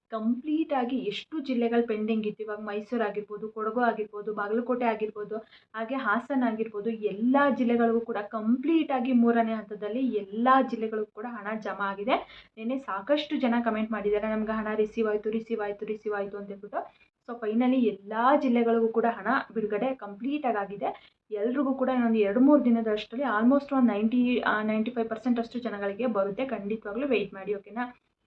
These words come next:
ಇಷ್ಟು ದಿನ ಇನ್ನೂ ಕೂಡ ಕೆಲವೊಂದಿಷ್ಟು ಜಿಲ್ಲೆಗಳಿಗೆ ಬಿಡುಗಡೆ ಆಗಿರ್ಲಿಲ್ಲ. ಅವ್ರು ತುಂಬ ಕಾಮೆಂಟ್ಸ್‌ಗಳನ್ನ ಮಾಡ್ತಾ ಇದ್ರು, "ನಮ್ಗೆ ಇನ್ನೂ ಬಂದಿಲ್ಲ, ಬಂದಿಲ್ಲ" ಅಂತ ಹೇಳ್ಬಿಟ್ಟು. ಆ, ಬೇಜಾರಾಗೋದು obviously.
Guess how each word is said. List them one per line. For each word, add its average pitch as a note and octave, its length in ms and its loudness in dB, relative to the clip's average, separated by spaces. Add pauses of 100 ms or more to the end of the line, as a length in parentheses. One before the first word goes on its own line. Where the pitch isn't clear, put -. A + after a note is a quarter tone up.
(420)
ಇಷ್ಟು A#3+ 280 -6
ದಿನ C#4 120 4
ಇನ್ನೂ B3+ 260 6
ಕೂಡ C4 160 4
ಕೆಲವೊಂದಿಷ್ಟು C4 600 4
ಜಿಲ್ಲೆಗಳಿಗೆ A#3 440 -4
ಬಿಡುಗಡೆ G#3+ 340 -2
ಆಗಿರ್ಲಿಲ್ಲ. G#3 440 -6 (520)
ಅವ್ರು D4 160 -4
ತುಂಬ C#4 280 6 (140)
ಕಾಮೆಂಟ್ಸ್‌ಗಳನ್ನ A#3 600 2
ಮಾಡ್ತಾ G#3+ 320 0
ಇದ್ರು, A3+ 180 2
"ನಮ್ಗೆ A3 260 2
ಇನ್ನೂ G#3+ 140 0
ಬಂದಿಲ್ಲ, G#3 400 -4
ಬಂದಿಲ್ಲ" G3+ 320 -8
ಅಂತ G3 140 -8
ಹೇಳ್ಬಿಟ್ಟು. A3+ 340 -4
ಆ, G#3+ 140 4
ಬೇಜಾರಾಗೋದು B3 640 2
obviously. G#3+ 520 2